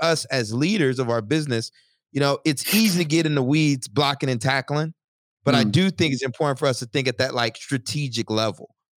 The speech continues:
Speaker 2: Yeah.
Speaker 1: you know, at least having somebody on our team, you know, thinking there, because you can't really rely on your, your team members, like your staff, to be thinking, you know, "Oh my God, where is your company gonna be three, four, five years from now? Do you
Speaker 2: Right.
Speaker 1: have a playbook to get there?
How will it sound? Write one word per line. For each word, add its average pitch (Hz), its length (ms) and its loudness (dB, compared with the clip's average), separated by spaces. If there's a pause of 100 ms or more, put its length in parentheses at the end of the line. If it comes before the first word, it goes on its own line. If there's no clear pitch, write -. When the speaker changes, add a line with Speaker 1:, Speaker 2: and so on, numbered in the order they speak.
(140)
Speaker 2:
Yeah. 113 100 6
Speaker 1:
you 104 60 2
know, 117 280 0 (300)
at 131 80 0
least 147 180 2
having 135 300 -2
somebody 165 520 0
on 120 80 0
our 117 100 0
team, 113 480 -2 (300)
you 113 80 -2
know, 120 120 2
thinking 131 420 -2
there, 117 220 0
because 117 420 0 (640)
you 151 120 -2
can't 214 360 0
really 185 220 2
rely 143 500 2
on 127 160 0
your, 117 140 0 (120)
your 120 160 0
team 165 460 0
members, 113 440 0
like 107 180 -2
your 101 100 -4
staff, 143 460 -2
to 113 100 -4
be 117 140 0
thinking, 120 500 -2 (360)
you 135 80 -4
know, 127 160 2
"Oh 131 120 0
my 147 140 2
God, 143 280 2
where 139 180 4
is 139 140 2
your 139 80 0
company 131 360 -2
gonna 127 140 0
be 127 180 0
three, 131 360 0
four, 127 320 0
five 120 340 0
years 117 240 0
from 104 180 -8
now? 92 200 -4 (300)
Do 123 80 2
you 131 60 6
Speaker 2:
Right. 113 100 6
Speaker 1:
have 139 100 0
a 127 60 -2
playbook 135 560 -2
to 120 100 -8
get 117 300 -2
there? 95 280 -4